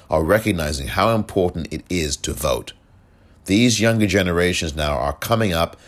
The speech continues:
and soon many of them, a lot of them are actually coming of age. And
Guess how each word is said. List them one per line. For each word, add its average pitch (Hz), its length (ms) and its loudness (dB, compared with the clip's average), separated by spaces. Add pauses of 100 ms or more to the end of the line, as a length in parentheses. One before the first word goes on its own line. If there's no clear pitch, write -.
(180)
and - 160 -6
soon 113 380 2
many 92 220 0
of 92 100 0
them, 76 220 -4
a 71 60 -4
lot 71 240 2
of 151 60 -4
them 62 160 -8
are 71 320 -2
actually - 320 -10
coming 98 340 -2
of 69 120 -4
age. - 380 -6 (520)
And 76 500 -6